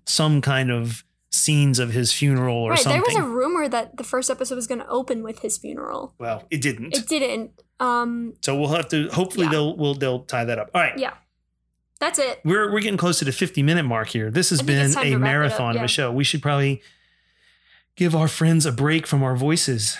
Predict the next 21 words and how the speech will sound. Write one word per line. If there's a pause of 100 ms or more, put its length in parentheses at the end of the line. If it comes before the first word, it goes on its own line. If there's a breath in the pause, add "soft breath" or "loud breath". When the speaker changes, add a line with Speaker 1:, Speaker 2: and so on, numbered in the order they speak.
Speaker 1:
and
Speaker 2:
<laughs>
Speaker 1:
wrap
things
up.
All
right.
So
Mimi,
this, (120)
like
you
said
last
week,
your
favorite
part
of
the
show,